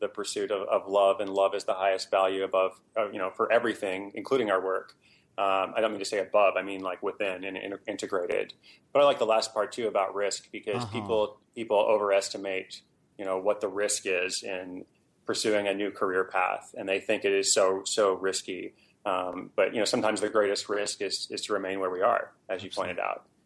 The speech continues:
Speaker 1: uh, to remain in that place of complacency. And I think anybody can be in that place, right? You can actually be very successful, but, but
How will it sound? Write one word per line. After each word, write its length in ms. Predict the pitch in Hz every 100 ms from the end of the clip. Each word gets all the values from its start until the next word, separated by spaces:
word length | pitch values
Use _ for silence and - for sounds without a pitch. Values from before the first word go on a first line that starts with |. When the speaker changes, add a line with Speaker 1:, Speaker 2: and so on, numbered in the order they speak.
| _ -
Speaker 1:
uh, 240 | 92 90
to 160 | 92 107
remain 260 | 98 101
in 60 | 98
that 160 | 95 -
place 240 | 101 -
of 100 | 95
complacency. 840 | 95 90 98 - 98 - 92 - - _
And 80 | -
I 60 | 156
think 180 | 160 -
anybody 420 | 135 120 113 107
can 200 | - 101
be 120 | 110
in 80 | 110
that 180 | 98 -
place, 380 | 151 120 - -
right? 180 | 101 104
You 100 | 113
can 120 | 117
actually 280 | 113 - 110
be 140 | 113
very 180 | 107 98
successful, 580 | - - 110 117 104 92
but, 220 | 98 -
but 220 | 101 -